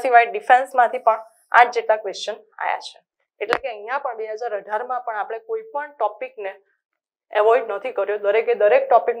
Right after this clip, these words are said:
માંથી minimum બે question તો આયા જ છે. એટલે કે તમારે દરેકે દરેક topic ને thoroughly વાંચવો જ પડશે. But હા, જે આઈ સી ટી છે, space છે,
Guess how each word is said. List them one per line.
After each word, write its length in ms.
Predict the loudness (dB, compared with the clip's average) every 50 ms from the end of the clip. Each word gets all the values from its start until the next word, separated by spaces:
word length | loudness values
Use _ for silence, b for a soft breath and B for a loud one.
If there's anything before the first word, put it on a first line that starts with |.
| -4
માંથી 280 | -4 -4 -6 -8 -10 -12 -14 _ _ _ _ _ _ _ _ _ _ _ _ _ -6
minimum 420 | -4 -4 -2 2 2 2 2 2 2
બે 80 | 2 2 4 2
question 380 | -2 -4 -2 -4 -6 -4 -2 -2
તો 60 | -4 -4 -4 -10 _ -4 -4
આયા 240 | -2 -2 -4 -6 -8
જ 80 | -12 -18
છે. 120 | -20 -20 -20 _ _ _ _ _ _ -18 -6
એટલે 200 | -2 0 0 0 0
કે 100 | 0 0 0 -2 -4 -8 -14 _ _ _ _ _ 2
તમારે 300 | 4 8 8 8 8 6 6 6
દરેકે 300 | 4 4 4 2 2 2 4
દરેક 260 | 4 4 4 2 2
topic 380 | 2 2 2 2 -2 -6 -4 -2 0
ને 60 | 0 0 -2 -8 -18 _ _ _ 4
thoroughly 360 | 6 6 6 4 4 2 -2 -6 -12 _ -4 -2
વાંચવો 280 | -2 -2 -2 -6 -8
જ 120 | -8 -8 -12
પડશે. 360 | -14 -14 -14 _ -20 -20 -20 _ _ _ _ _ _ _ _ _ _ _ 6
But 220 | 6 6 6 4 -2 2 4
હા, 140 | 4 4 4 2 b b b b b b b _ _ -6
જે 200 | 2 6 6 8 6 6 0 2 2 4
આઈ 120 | 4 2 0 -4
સી 140 | -6 -4 -4
ટી 160 | -6 -8 -8 -2 2
છે, 160 | 4 4 4 2 0 -4 -12 -20
space 480 | _ 2 4 4 4 4 2 -2 -8 -4
છે, 100 | -2 -2